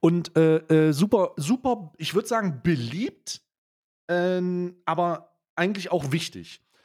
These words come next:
Das Problem bei Vitamin D ist, dass, äh,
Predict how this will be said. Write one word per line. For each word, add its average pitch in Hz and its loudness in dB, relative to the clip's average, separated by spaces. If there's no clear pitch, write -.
Das 147 0
Problem 196 2
bei 247 2
Vitamin 185 2
D 208 2
ist, 175 -2
dass, 160 0
äh, 151 0